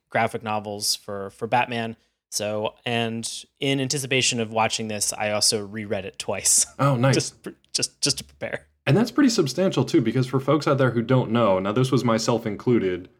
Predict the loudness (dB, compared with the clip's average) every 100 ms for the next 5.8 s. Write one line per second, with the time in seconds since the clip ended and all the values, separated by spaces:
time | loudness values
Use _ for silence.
0 | _ _ -6 -2 -2 -2 -6 -10 -4 2
1 | 2 2 2 4 4 4 4 2 0 -2
2 | -4 -4 -6 -4 -4 -4 -6 -6 -6 -8
3 | -6 -4 0 0 0 -8 _ _ -2 -2
4 | 0 2 2 0 0 0 -2 -2 0 0
5 | -2 -4 -4 -6 -4 -2 -2 -4